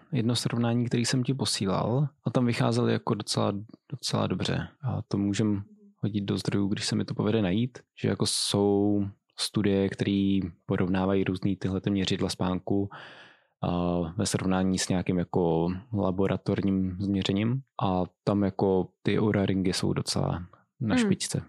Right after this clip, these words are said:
Speaker 2: Já si myslím, že i ten Matthew Walker jakože nějak spolupracuje s tím
Speaker 1: Mhm.
Speaker 2: týmem, co to vyvíjejí.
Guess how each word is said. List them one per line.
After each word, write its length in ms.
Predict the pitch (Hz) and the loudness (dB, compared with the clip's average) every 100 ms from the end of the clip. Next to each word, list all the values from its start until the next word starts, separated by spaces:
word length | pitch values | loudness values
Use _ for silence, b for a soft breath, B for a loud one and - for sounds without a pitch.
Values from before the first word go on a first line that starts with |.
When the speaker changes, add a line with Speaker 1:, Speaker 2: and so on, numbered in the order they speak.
| - | -4
Speaker 2:
Já 120 | 240 | -2
si 120 | 226 277 | 0 -2
myslím, 240 | 269 285 | 0 0
že 100 | 269 | 2
i 140 | - | 0
ten 280 | 262 240 233 | 0 2 2
Matthew 340 | 233 220 226 220 | 2 0 -2 0
Walker 600 | 208 202 196 196 196 - - | 0 -2 -2 0 0 -4 -6
jakože 420 | 208 - 208 208 208 _ _ - | -6 -2 0 0 -4 _ _ -4
nějak 300 | 214 202 202 | 0 0 -2
spolupracuje 520 | - 196 - - 196 | -4 -2 -2 -2 -2
s 60 | - | 0
tím 120 | 214 | 0
Speaker 1:
Mhm. 80 | 185 | 2
Speaker 2:
týmem, 460 | 185 190 185 190 196 - | 2 2 2 2 -2 -8
co 160 | - 208 | -2 -2
to 220 | 208 202 | 0 0
vyvíjejí. 720 | 196 185 190 196 196 214 285 | 2 2 2 2 2 0 -2